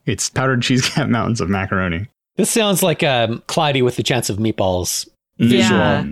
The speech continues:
Speaker 1: My next idea is that the cheese powder could be a clue in a murder. No idea how. I just thought that was, I'm trying to think of, like, you know, what could we do with mac and cheese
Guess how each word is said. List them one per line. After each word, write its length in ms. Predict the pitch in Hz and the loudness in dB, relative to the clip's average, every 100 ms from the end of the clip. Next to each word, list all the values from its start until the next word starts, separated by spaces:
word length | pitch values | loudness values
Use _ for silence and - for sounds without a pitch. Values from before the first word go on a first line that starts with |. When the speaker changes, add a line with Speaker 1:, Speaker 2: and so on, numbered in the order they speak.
| 85 80 _ _ _ _ | -10 -12 _ _ _ _
Speaker 1:
My 100 | 139 | 0
next 200 | 151 156 | 0 2
idea 240 | 165 147 151 | 2 2 4
is 360 | 147 135 120 | 4 4 2
that 280 | 156 131 139 | 0 0 0
the 80 | 113 | 0
cheese 360 | - 160 143 | 0 2 2
powder 540 | 123 123 127 151 202 247 - | 0 -2 0 2 2 2 -4
could 160 | - 117 | -4 0
be 100 | 104 | 0
a 60 | |
clue 300 | 92 - 123 | 0 2 2
in 60 | 107 | 4
a 40 | |
murder. 460 | 90 101 117 170 196 _ _ _ | 2 2 2 0 -2 _ _ _
No 200 | - 98 | -2 0
idea 520 | 92 90 90 90 95 - | 0 0 0 -2 -4 -12
how. 500 | - 120 113 156 185 180 _ - | -6 -2 0 2 0 -2 _ -6
I 80 | |
just 220 | 104 87 - | -4 -4 -2
thought 180 | 90 | -4
that 160 | - 78 | 0 -2
was, 140 | 82 | 0
I'm 60 | 113 | -2
trying 200 | - 151 | 0 0
to 20 | 135 | 2
think 20 | |
of, 60 | 123 | 0
like, 160 | 107 | 0
you 60 | 117 | 0
know, 120 | 98 | 2
what 200 | 92 120 | 2 0
could 120 | 131 | 0
we 60 | 117 | 0
do 160 | 95 101 | 2 0
with 140 | 95 | 2
mac 200 | 104 92 | -2 -2
and 80 | 87 | -4
cheese 500 | - 107 98 95 90 | -2 0 2 0 -4